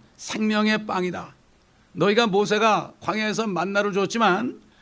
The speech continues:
그것은 내가 너에게 내려준 내 살이다." 그 모형이다 이거죠. 이렇게 얘기한 거죠. 그래서 "내 살을 먹고 내 피를 마시지 아니하면 너에게 생명이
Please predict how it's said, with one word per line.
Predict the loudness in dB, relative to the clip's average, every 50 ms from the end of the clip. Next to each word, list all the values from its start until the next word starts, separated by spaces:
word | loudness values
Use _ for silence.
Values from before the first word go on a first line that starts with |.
| _ _ _
그것은 | -2 0 0 0 0 0 0 0 -2 -2 -4 -8 -12 -20 -20 _ _
내가 | -4 0 2 4 4 4 4 2 2
너에게 | 2 0 0 0 0 0 0
내려준 | 0 0 0 0 0 -2 -2 -4 -4 -6 -8 -10 -18 _ _ -10
내 | -6 -6 -4
살이다." | -4 -6 -6 -4 -2 2 6 6 6 6 4 -2 -10 -18 -20 _ _ _ _ _ _ _ _ _ _ _ _ _ _ _ _ _ _ _ _ -2
그 | 0
모형이다 | 2 4 4 4 4 4 4 4 6 6 6
이거죠. | 6 4 4 0 0 -4 -4 -6 -8 -10 -12 -16 -20 -20 _ _ _ _ _ _ _ _ _ _ _ _ _ -4
이렇게 | -4 -2 0 0
얘기한 | 2 2 2 0 -2
거죠. | -6 -10 -12 -14 -18 -20 -20 _ _ _ _ _ _ _ _ _ _ _ _ _ _ _ _ _ _ _ _ _ _ _ _ _ _ _ -4
그래서 | -2 0 2 4
"내 | 4 4 2
살을 | 2 2 2 4 6 6 4
먹고 | 4 2 0 2 4 6 6 4 4 -2 -10 -18 _ _ _ _ _ _ _ _ _ _ _ _ _ _ _ _ _ _ _ _ _ _ _ -6
내 | 0 2 2 2 2
피를 | 0 0 4 6 6 6
마시지 | 6 4 0 0 0 0 0
아니하면 | 2 2 4 4 4 4 4 2 2 0 0 -4 -8 -10 _ _ _ _ _ _ _ -2
너에게 | 0 2 4 4 2 2 0 -2 -4 -10 _ _ _
생명이 | -12 -6 -4 -2 0 0 0 0 0 -2